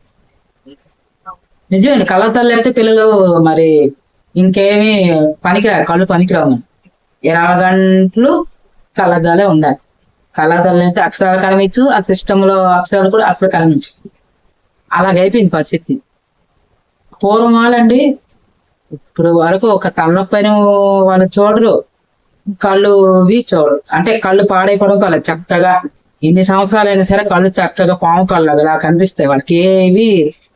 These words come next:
ఇది ఉండదు. మనకు చిన్న వయసు నుంచే,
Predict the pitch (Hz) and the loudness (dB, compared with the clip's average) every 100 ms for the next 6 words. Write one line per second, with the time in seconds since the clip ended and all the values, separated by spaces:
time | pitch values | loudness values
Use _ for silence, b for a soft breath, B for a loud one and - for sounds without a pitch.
0 | _ 180 180 190 160 - - _ _ _ | _ -4 0 2 0 -2 -6 _ _ _
1 | - 571 _ _ _ _ 175 185 202 233 | -20 -20 _ _ _ _ -4 -2 -2 -2
2 | 277 277 _ _ _ _ - 156 151 165 | -4 -6 _ _ _ _ -6 -2 0 2
3 | 196 - 226 226 233 175 127 | 0 0 0 0 0 -2 -2